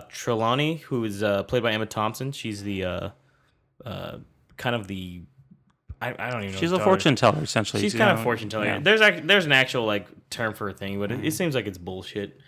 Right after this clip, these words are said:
Speaker 2: <laughs>
Speaker 1: Uh, the Weasleys are slightly less poor in this one 'cause they won some kind of bullshit, uh, grand prize. Um, Professor Lupin, I thought, is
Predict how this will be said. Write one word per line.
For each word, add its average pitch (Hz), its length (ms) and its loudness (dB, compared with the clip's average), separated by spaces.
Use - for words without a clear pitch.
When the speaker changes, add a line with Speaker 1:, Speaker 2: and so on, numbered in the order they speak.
Speaker 2:
<laughs> - 220 -6
Speaker 1:
Uh, 143 280 6
the 143 80 4
Weasleys 190 480 2
are 135 60 4
slightly 151 480 0
less 139 180 2
poor 135 240 0
in 135 40 2
this 135 140 -2
one 135 220 0
'cause 123 140 -6
they 113 80 2
won 113 240 -2
some 107 180 -10
kind 113 180 -4
of 95 160 -6
bullshit, 107 540 -4
uh, 101 200 -6
grand 107 340 -8
prize. 107 500 -4
Um, 110 380 2
Professor 185 400 4
Lupin, 151 380 4
I - 100 -4
thought, 135 320 4
is 107 280 -4